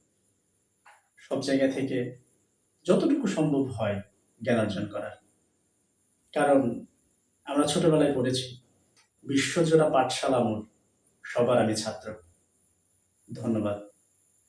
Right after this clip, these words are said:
আপনাদের সাথে আবার দেখা হবে নতুন কোনো পর্বে, নতুন কোনো আলোচনায়।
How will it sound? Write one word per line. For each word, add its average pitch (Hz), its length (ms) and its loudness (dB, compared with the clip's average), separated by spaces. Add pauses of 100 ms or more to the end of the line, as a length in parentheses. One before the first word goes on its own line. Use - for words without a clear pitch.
(720)
আপনাদের 123 340 -2
সাথে 123 360 0
আবার 117 300 2
দেখা 120 260 -4
হবে 120 380 -4 (580)
নতুন 127 280 -2
কোনো 120 180 -2
পর্বে, 113 340 -2 (640)
নতুন 117 320 -2
কোনো 110 140 -2
আলোচনায়। 104 520 -4